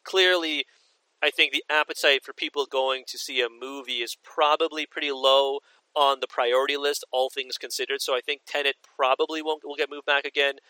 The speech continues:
Mulan will probably get moved back again. I, I'd be surprised if we see any major, major releases come out in twenty twenty, but I guess,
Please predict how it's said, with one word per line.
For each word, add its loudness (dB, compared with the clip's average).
Mulan 4
will -6
probably 0
get 2
moved -14
back 0
again. -2
I, 6
I'd 6
be -2
surprised 2
if -14
we -8
see -2
any -2
major, -4
major -4
releases -6
come -6
out 2
in -4
twenty -2
twenty, -2
but 4
I 0
guess, 0